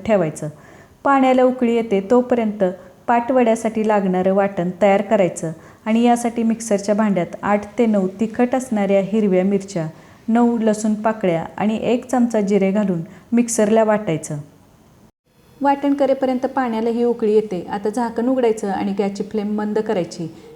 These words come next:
यात चवीनुसार मीठ आणि वाटलेलं जिरे, लसूण, मिरचीचं वाटण घालून मिक्स करायचं. आता यात एक वाटी बेसन पीठ थोडं थोडं घालत घालत एकसारखं घोटायचं. आता इथे एक वाटी पाण्याला एक वाटी बेसन पीठ अगदी अचूक प्रमाण आहे.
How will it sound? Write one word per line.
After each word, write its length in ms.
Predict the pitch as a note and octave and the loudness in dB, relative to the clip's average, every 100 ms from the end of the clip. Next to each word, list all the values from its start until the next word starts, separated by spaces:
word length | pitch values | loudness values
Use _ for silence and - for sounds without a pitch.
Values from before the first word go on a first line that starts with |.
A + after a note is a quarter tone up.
| - | -2
यात 120 | C4 | -2
चवीनुसार 680 | C4 C4+ B3+ B3 A#3+ A#3+ A#3 | 0 0 0 0 -2 -2 -2
मीठ 300 | A#3 G3 - | -2 -4 -4
आणि 200 | G3+ A3 | -6 -2
वाटलेलं 540 | A#3 A3+ A3+ A#3+ G#3 | -2 -2 0 2 0
जिरे, 360 | G3 A#3+ A#3+ C4+ | -2 2 4 4
लसूण, 260 | B3+ A#3+ A#3+ | 0 -2 -2
मिरचीचं 500 | A#3+ A#3 - G#3+ A3 | 0 -2 -4 -4 -2
वाटण 320 | A3 A3 G3+ | -2 -4 -4
घालून 260 | G3+ A3+ F#3 | -2 -4 -4
मिक्स 280 | G3+ G3+ - | -4 -4 -8
करायचं. 440 | - F#3+ E3 F3 D#3+ - - _ | -6 -4 -4 -8 -12 -14 -20 _
आता 200 | - A#3+ | -8 0
यात 200 | C4+ B3 G3 - - - | 2 2 -2 -10 -8 0
एक 220 | B3+ C4+ | 0 2
वाटी 280 | C4 B3+ A#3 | -2 -2 -2
बेसन 360 | G#3+ A3+ A3+ | 2 2 0
पीठ 220 | G#3+ A3+ A3 - | -4 -4 -4 -2
थोडं 220 | C4 A3 A3 | 0 0 0
थोडं 240 | C4 A#3+ | -2 0
घालत 320 | A3+ A3+ F#3+ G3 | -2 -2 -4 -4
घालत 560 | G#3+ F3 G3+ - - | -4 -4 -6 -20 -2
एकसारखं 580 | A#3+ A#3+ - G#3+ G3+ A3+ | -2 0 -2 -2 0 -2
घोटायचं. 520 | A#3+ A3+ F3 D#3 D#3 D3 - - _ _ _ _ _ _ _ _ _ _ - | -2 -4 -2 -4 -6 -12 -16 -20 _ _ _ _ _ _ _ _ _ _ -4
आता 180 | C#4 | 0
इथे 220 | D4+ D4 D4 | 0 0 0
एक 280 | A#3+ B3+ | 0 0
वाटी 220 | C4 B3 A#3 | 0 0 -2
पाण्याला 460 | B3+ A#3 G#3 G#3 | -2 -2 -2 -4
एक 300 | G3+ B3 B3 | 0 -2 0
वाटी 200 | C4 C4 | -2 -2
बेसन 360 | B3+ A#3+ A3+ G#3 | 2 2 2 -6
पीठ 260 | G3+ G3+ | -4 -4
अगदी 320 | - A3 G3+ C#4 | -2 -4 -2 -4
अचूक 300 | A3+ A3 A#3 - | -4 -6 -10 -2
प्रमाण 300 | A#3 A3 G#3+ | -2 0 -2
आहे. 260 | G3+ E3 | -4 -6